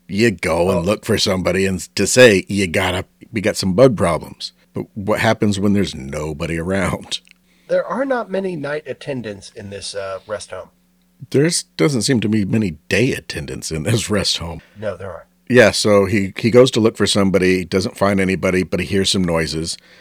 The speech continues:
Speaker 1: So, I mean, what do you do in the middle of the night when you've already been in this fight with this big bitch cockroach, and now you're hearing noises? And what is it you're supposed to do?
Speaker 2: Well, you could crawl back, crawl back into bed and just,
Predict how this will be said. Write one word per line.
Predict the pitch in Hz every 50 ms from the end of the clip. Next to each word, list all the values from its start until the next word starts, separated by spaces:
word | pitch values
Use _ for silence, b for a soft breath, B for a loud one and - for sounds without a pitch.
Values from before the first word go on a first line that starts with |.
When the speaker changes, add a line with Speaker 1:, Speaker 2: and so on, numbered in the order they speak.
| b b b b b b b
Speaker 1:
So, | - - - 117 107 104 101 101 101 - - _ _ -
I |
mean, | 139 131 117 113 110 107 - _
what | - 131 151
do | 151
you | 147
do | 139 160 165 160
in | 131 107
the | 107
middle | 101 104 101 98 92
of | 92
the | 85 82
night | 78 80 80 82 - - -
when | 113 104 98 92
you've | 92 90 80 - -
already | 101 101 104 98 95 90
been | 90 95 92 92 90 90 87 87 - _ _ -
in | 107 107
this | 98 98 - -
fight | - - - - 87 90 90 - -
with | 92 90 95
this | 90 - - - - - _ _ _ _ _ _ _ _
big | - 113 104 87 76
bitch | 104 95 - - -
cockroach, | - 107 95 95 - 98 90 92 - - - -
and | 113 107
now | 104 113
you're | 123 127 120
hearing | 113 135 135 135 131
noises? | 117 117 127 143 143 - - - - - - _ _ _ _ -
And | - 95 87 80 78 90
what | 80 82 90 98
is | 104 104
it | 123 -
you're | 131 117
supposed | 110 - 104 113 120 147 - -
to | - -
do? | - - - _ b b b b b
Speaker 2:
Well, | 185 160 139
you | 127 123
could | - - 180 - -
crawl | - - 135 131 123
back, | 113 120 117 113 - _ _ _ - -
crawl | - 143 127 120
back | 104 107 117 113 - -
into | 110 110
bed | 101 - 120 117 107 -
and | 101 107 104 95 82
just, | _ - 110 98 -